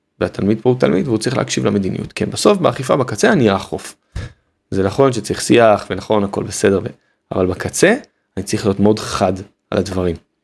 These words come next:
לא לאפשר, כי ברגע שאיש צוות אחד לא אוכף, ואחד כן אוכף, אה, נהיה שכונה. אני רוצה שכולם, איש אחד, בלב אחד, זה מה שעושים. וכשאני מגיע לסיטואציה בקצה, אני אפילו מתרגל את זה עם עצמי,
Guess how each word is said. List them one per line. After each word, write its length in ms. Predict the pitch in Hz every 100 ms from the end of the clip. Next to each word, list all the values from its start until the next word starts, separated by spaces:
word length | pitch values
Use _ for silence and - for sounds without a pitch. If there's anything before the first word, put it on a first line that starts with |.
| _ - -
לא 120 | 107
לאפשר, 440 | 113 - - 107 95 - _ _ _
כי 100 | -
ברגע 300 | 131 147 139
שאיש 460 | - 110 107 113 -
צוות 280 | 113 101
אחד 260 | 101 98 98
לא 100 | 98
אוכף, 360 | 98 - 147 170
ואחד 280 | - - -
כן 160 | 127
אוכף, 400 | 165 - 175 156 -
אה, 420 | 160 151 147 170
נהיה 200 | 143 120
שכונה. 300 | - 104 - - _ _ - -
אני 100 | 110
רוצה 180 | 113 110
שכולם, 520 | - - - 165 202 196 _ _ -
איש 200 | 127 151
אחד, 220 | 147 135 131 -
בלב 200 | 113 139
אחד, 240 | 143 139 127 _ _ -
זה 60 |
מה 80 | 127
שעושים. 360 | 127 - - 90 - _ _ _ _ _ 104
וכשאני 260 | - 101
מגיע 260 | 107 123 139
לסיטואציה 520 | 110 - 113 113 -
בקצה, 400 | 87 90 - 190 240 - _ _ -
אני 100 | 98
אפילו 180 | - 123
מתרגל 480 | 104 92 107 123
את 80 | 101
זה 60 | 95
עם 100 | 87
עצמי, 320 | 82 185 226